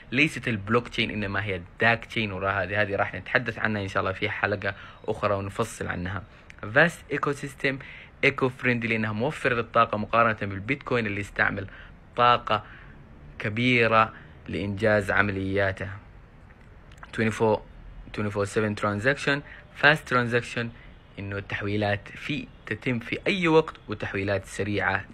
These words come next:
جدا. Valuable، العملات لها قيمة. Secure،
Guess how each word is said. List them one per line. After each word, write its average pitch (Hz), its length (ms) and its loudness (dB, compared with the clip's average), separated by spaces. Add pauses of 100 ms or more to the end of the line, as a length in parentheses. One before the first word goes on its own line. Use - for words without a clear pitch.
(160)
جدا. 98 440 -2 (460)
Valuable، 104 500 4 (320)
العملات 92 960 -2
لها 101 400 0
قيمة. 101 460 -2
Secure، 117 560 -4